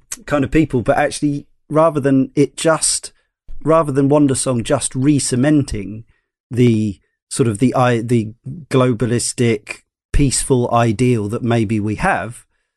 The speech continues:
uh, it's actually made, like you just said, Sean, you, made you just even,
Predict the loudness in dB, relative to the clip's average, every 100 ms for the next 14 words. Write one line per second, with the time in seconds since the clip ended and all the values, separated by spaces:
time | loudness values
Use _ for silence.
0 | _ _ _ 0 2 0 0 0 2 0
1 | 0 -2 0 0 -2 -6 _ _ 0 2
2 | 4 2 0 -6 -10 _ _ _ _ -2
3 | 0 0 -2 -2 -2 -2 -2 -4 -2 -2
4 | -4 -8 _ _ _ _ -6 -4 0 2
5 | 2 0 -2 -4 -4 -4 -4 _ _ _
6 | -4 -4